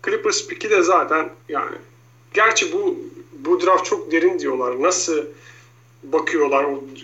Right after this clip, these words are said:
first round'ların değerine onu da tam bilemiyorum ama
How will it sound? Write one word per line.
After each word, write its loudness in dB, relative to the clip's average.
first 0
round'ların -2
değerine 2
onu 2
da 2
tam 0
bilemiyorum -2
ama -4